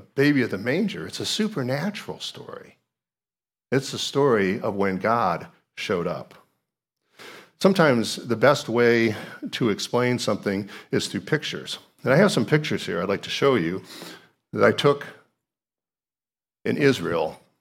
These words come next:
This is a picture looking across the Sea of Galilee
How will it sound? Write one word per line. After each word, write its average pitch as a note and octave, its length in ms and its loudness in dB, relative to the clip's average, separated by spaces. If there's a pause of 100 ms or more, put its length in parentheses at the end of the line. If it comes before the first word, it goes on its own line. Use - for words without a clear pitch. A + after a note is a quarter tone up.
(140)
This G3 260 6
is D3 300 -2
a A#2 140 -2
picture G#2+ 680 4 (460)
looking A#2+ 760 0 (380)
across C#3+ 560 2
the A2 100 -4
Sea C#3 320 0
of A#2 380 -2
Galilee F#2 800 2